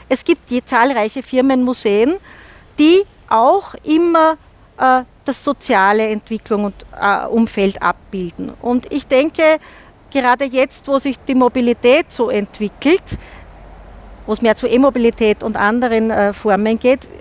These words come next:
hat auch K T M seine Berechtigung. Äh, dass da mit der Transparenz und mit den Vereinbarungen nicht ganz so offen gespielt wurde,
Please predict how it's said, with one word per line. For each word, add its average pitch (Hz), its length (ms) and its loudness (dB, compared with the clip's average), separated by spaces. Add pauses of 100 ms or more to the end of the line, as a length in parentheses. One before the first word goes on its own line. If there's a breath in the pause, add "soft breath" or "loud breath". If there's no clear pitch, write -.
(200)
hat 262 220 -2
auch 254 240 -4
K 240 140 0
T - 180 -10
M 233 180 0
seine 214 300 0
Berechtigung. 185 720 -8 (400 loud breath)
Äh, 254 240 2 (160)
dass 320 180 -4
da 339 120 0
mit 311 180 -2
der 294 100 2
Transparenz 254 1120 0
und 262 240 -2
mit 262 200 -2
den 247 100 0
Vereinbarungen 254 1200 2
nicht 247 340 0
ganz 240 480 0
so 262 680 2 (960)
offen 294 400 2
gespielt 277 500 0
wurde, 254 480 2